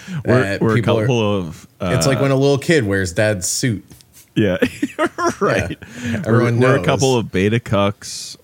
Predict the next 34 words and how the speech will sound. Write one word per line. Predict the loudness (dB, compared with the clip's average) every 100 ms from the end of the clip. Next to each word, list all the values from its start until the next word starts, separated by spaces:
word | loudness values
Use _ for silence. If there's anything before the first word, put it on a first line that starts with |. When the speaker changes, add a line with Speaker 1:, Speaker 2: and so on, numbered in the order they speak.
| _ _ _
Speaker 1:
poisoned | -2 0 0 0 -2
by | 0
the | 0
woke | 0 -2 -2
mind | -4 -4 -4
virus. | -4 -2 -4 -4 -8 -14 _ _ -20 -20 -18 -8
Speaker 2:
That's | -6 -4 0
Speaker 1:
Uh, |
Speaker 2:
right. | 0 0 -2 -10 -14 -20 -14
That's | -4 0 0
right. | 0 0 0 0 0 0
Speaker 1:
<laughs> |
Speaker 2:
My | 0 -2 -2 -4 -4
condition | -2 0 0 0 0 0
is | -2 -2 -4
critical. | -8 -6 -2 -4 -4 -6 -6 -10 -14 -20 -10 -10 -8 -12 -12 _ -16 -14 -20 -20 _ _ _ _ _ _ -20 -20 -20 -20 -8
Speaker 1:
Uh, | -4 -2 2
Speaker 2:
Rob | 2 2
and | 0
Dan | 2 0 -2
here. | -4 -2 -2 -4 -10 _ _ -10
Speaker 1:
That's | -8 -4
Speaker 2:
We | 0
Speaker 1:
us. | 0 0
Speaker 2:
just | 0
want | 0 0 0
you |
to | -2 0
know | 0 0 -2 -6 -10
that | -6 -4
even | -4 -2 0
though | 0 0 -2 -4
it's | -8 -8 -8
not | -6 -4 -6